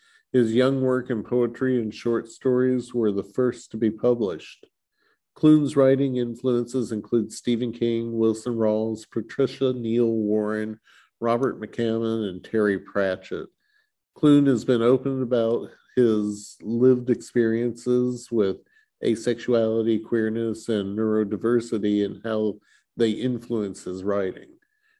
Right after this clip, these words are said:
The historical absence of these communities in fiction has motivated,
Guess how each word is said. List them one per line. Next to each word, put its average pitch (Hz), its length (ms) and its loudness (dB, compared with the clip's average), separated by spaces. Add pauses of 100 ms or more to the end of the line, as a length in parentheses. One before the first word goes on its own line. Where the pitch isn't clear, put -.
(140)
The 123 100 4
historical 135 720 2
absence 117 640 -2
of 101 200 -4
these 110 360 0
communities 104 720 -4
in 117 180 -4
fiction 101 480 -4
has 95 380 -4
motivated, 98 840 -2